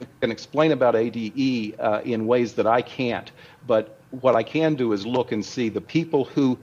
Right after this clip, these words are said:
who were vaccinated early, those early adopters, they're not only having more infection rates, but Doctor Lewinsky even, uh, director of C D C, said that they are having more serious disease.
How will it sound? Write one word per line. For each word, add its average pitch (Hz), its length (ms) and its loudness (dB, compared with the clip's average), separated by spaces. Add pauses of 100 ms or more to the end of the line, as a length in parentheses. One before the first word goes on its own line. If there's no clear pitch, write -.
(380)
who 135 340 4 (320)
were 117 140 4
vaccinated 147 600 2
early, 139 240 4
those 95 220 -4
early 160 340 4
adopters, 131 640 0 (320)
they're 135 140 0
not 147 200 4
only 175 220 0
having 127 400 -2
more 120 220 0
infection 147 480 -2
rates, 101 260 -4
but 110 160 -10
Doctor 123 300 2
Lewinsky 127 580 -2
even, 90 240 -12 (380)
uh, 117 240 0
director 131 340 0
of 131 80 -8
C - 160 -4
D 139 100 0
C, 196 400 -6 (280)
said 135 340 4
that 131 140 0
they 131 160 2
are 123 60 6
having 123 360 -2
more 127 340 0
serious 120 600 -2
disease. 90 680 -6